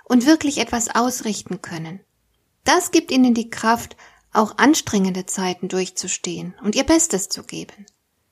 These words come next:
Ganz ehrlich, manchmal macht es mich fertig, wenn ich diese schlichten, aber überaus bedeutsamen Weisheiten in einem Wirtschaftsmagazin lese,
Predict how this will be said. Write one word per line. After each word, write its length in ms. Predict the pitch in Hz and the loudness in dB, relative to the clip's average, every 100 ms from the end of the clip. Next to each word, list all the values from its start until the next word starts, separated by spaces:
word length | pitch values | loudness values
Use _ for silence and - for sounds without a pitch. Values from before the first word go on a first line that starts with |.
| - | -4
Ganz 220 | 196 196 | -2 -2
ehrlich, 340 | 190 185 170 - - - _ | 0 0 -2 -8 -20 -20 _
manchmal 460 | - 226 285 285 254 | 0 2 2 2 4
macht 240 | 226 220 | 4 4
es 160 | 214 - | -4 -6
mich 200 | 190 - | -6 -8
fertig, 560 | - 180 175 160 - - | -6 -4 -4 -8 -10 -6
wenn 120 | 185 | -6
ich 120 | 185 | -4
diese 280 | - 190 185 | -4 -4 -4
schlichten, 680 | - 214 302 - - 359 330 | -2 2 2 2 -2 0 2
aber 320 | 185 175 - | 0 -2 0
überaus 480 | 269 330 - 220 220 | 2 2 4 2 0
bedeutsamen 720 | 175 196 190 - 233 190 170 | -6 -2 -2 -2 -2 -2 0
Weisheiten 640 | 175 220 - 190 170 170 | 2 2 0 -2 -6 -4
in 100 | 190 | -6
einem 300 | 180 190 180 | -2 -2 2
Wirtschaftsmagazin 1120 | 214 302 - 170 - - 175 170 165 - 190 175 | 2 2 0 -2 -4 -4 -2 -4 -6 -6 -4 -4
lese, 420 | 170 170 190 | -4 -2 -4